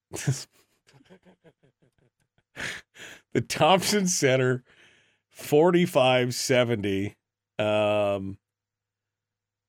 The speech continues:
they had, it was the Thompson Center Contender. It had barrels in two twenty-three Remington, forty-five seventy, and four ten shotgun,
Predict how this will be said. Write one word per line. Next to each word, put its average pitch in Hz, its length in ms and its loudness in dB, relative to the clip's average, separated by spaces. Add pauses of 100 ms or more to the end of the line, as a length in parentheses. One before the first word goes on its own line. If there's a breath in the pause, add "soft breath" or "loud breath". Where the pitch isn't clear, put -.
(160)
they 123 240 2
had, 131 180 2
it 123 100 -2
was 113 100 -2
the 120 100 -2
Thompson 180 460 0
Center 151 340 2
Contender. 120 800 0 (800)
It 127 140 4
had 143 260 4
barrels 156 600 2 (100)
in 127 460 2
two 190 200 2
twenty-three 180 540 2
Remington, 131 720 0 (360)
forty-five 170 920 2
seventy, 123 720 2 (400 soft breath)
and 123 240 0
four 175 300 4
ten 165 280 0
shotgun, 135 840 0